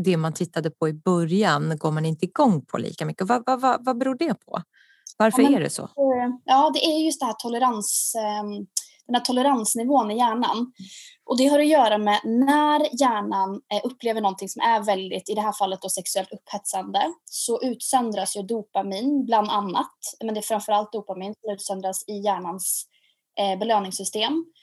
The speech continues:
Speaker 2: Och det som händer då är att hjärnan tycker att det här blir lite för mycket av det goda. Så hjärnan försöker helt enkelt att någonstans liksom neutralisera den här otroliga, liksom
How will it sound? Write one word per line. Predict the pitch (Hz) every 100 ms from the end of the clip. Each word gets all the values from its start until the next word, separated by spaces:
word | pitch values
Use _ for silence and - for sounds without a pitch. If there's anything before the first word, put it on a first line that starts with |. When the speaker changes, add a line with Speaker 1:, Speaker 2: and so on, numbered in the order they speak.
| _ _ _
Speaker 2:
Och | 240
det | 262
som | 269 294
händer | 339 349 254 190
då |
är | 196 202
att | 202
hjärnan | 247 240 269
tycker | 269 247 220
att | 208
det |
här | 233 208
blir | 226
lite | 233 220
för | 208
mycket | 226 208 -
av | 202 196
det |
goda. | 220 262 226 247 208 _ _ _ _ _ _
Så | -
hjärnan | 247 262 262 277
försöker | 285 247 -
helt | 226 269 254 233
enkelt | 202 196 202
att | - 196
någonstans | 214 202 - 202
liksom | 202 196 202
neutralisera | 220 220 208 - 220 226 214 - 320 285 190 175 202
den | 208
här | 208 196
otroliga, | 202 - 247 262 214 196 185 -
liksom | 214 196 202